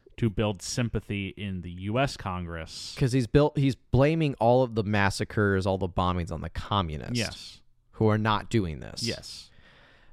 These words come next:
Speaker 2: Um, and so this is when he, like, discovers,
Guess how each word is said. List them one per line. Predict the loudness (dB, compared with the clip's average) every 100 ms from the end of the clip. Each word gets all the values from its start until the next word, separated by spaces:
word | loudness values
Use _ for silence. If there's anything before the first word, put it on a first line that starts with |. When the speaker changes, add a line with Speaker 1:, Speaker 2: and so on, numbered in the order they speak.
| -2
Speaker 2:
Um, | 4 6 6 2 -2 -8 -18 -20 -20 _ _ 0
and | 0 2
so | 4 6 6 2
this | 2 2
is | 4 2
when | 2
he, | 2 4
like, | 4 2
discovers, | 0 -4 2 2 4 2 0 -2 -6 -10